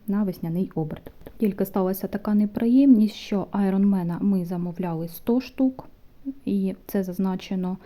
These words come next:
в накладній, що ми замовили сто насінинок, а нам приїхало всього двадцять п'ять. Але, позвонивши в компанію, ми все вияснили, і вони нам, е, вишлють сто насінин,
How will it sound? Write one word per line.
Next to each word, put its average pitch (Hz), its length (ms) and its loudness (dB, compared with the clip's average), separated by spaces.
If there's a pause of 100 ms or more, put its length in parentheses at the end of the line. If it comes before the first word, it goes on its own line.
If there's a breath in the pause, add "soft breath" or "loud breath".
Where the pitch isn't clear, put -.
(380 loud breath)
в 196 40 0
накладній, 180 640 -2
що - 180 -6
ми 170 140 -2
замовили 170 600 -2
сто 165 320 -6
насінинок, 165 680 -4 (380 loud breath)
а 254 220 4 (100)
нам 190 240 2
приїхало 180 760 -2
всього 180 580 -2
двадцять 170 540 -4
п'ять. 156 360 -10 (500 loud breath)
Але, 170 280 -2 (160)
позвонивши 175 540 0
в 170 60 -6
компанію, 277 600 6
ми 190 240 2
все 170 320 -6
вияснили, 220 680 2
і 180 140 -4
вони 180 420 2
нам, 226 500 2
е, 180 200 -6 (180)
вишлють 196 520 0
сто - 260 -6
насінин, 196 520 4